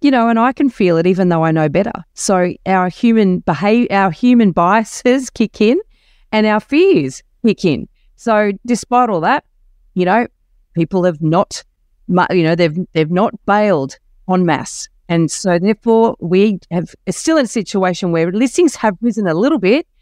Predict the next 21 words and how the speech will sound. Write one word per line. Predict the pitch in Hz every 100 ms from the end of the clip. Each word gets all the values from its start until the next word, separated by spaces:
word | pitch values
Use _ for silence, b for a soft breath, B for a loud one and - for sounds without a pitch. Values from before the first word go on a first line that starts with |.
| _ _ -
and | 196 190 190 175 -
they've | 196 170
finally, | - 226 233 262 262 262 240 190
it, | 175 240
CoreLogic | - 220 208 190 180
in | 180 160
a, | -
uh, | 165 156 151
showed | - 196 185
that | 160 147 -
in | 170
a, | 160 151 151 151
uh, | 151 147
national | 170 240 - 214 165
sense, | - 165 226 262 - _ _
they | 170 170
finally | - 196 202 190 165
pipped | - 233 -
the | 165
five-year | - 180 170 165 165 -
average, | 190 180 165 160 -